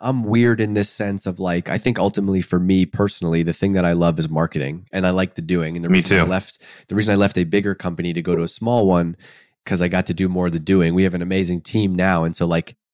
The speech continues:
Speaker 1: I did more of the doing at Privy in the first probably six months when I took the job to get things going and then, like, handed that stuff off.
Speaker 2: Mm-hmm.
Speaker 1: I don't know, because for me, I love creating, and it's why I have D G M G. It's why I have other stuff. Like,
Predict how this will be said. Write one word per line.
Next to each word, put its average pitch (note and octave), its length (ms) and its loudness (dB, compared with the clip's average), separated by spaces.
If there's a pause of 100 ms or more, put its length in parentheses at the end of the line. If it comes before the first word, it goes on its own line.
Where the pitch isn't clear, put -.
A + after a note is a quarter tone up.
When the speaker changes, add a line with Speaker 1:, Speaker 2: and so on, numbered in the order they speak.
(180)
Speaker 1:
I G#2+ 80 0
did A2+ 180 2
more A2+ 260 2
of G#2 100 -2
the G2 80 2
doing G2 400 0
at E2+ 160 0
Privy F#2 280 2
in F2 80 4
the E2+ 60 2
first F2+ 320 0
probably F2 240 2
six - 320 -4
months F2+ 260 0
when E2 100 0
I E2 60 2
took - 220 -4
the E2 80 0
job E2+ 500 2 (100)
to F#2 100 0
get F2+ 320 0
things F2 260 0
going F#2+ 380 2
and F2 80 4
then, E2 160 4
like, D#2+ 300 -2
handed F2 400 -6
that D2+ 180 -6
stuff - 280 -8
off. E2 260 0
Speaker 2:
Mm-hmm. F#2 280 4 (300)
Speaker 1:
I C3+ 100 2
don't C3+ 400 2
know, A#2 260 2
because A#2+ 680 0 (400)
for A#2 120 0
me, B2+ 280 2
I G#2 100 0
love A2 240 0
creating, G2+ 600 2 (520)
and G2 320 0
it's F#2 120 -6
why G2 180 2
I - 20 0
have F#2+ 220 0
D F#2+ 140 2
G F#2+ 120 -2
M G2+ 120 0
G. C#3+ 120 4
It's A#2 120 0
why G2+ 100 -2
I F#2+ 40 -2
have F#2+ 180 0
other A#2 240 2
stuff. - 380 -2
Like, F#2 260 -2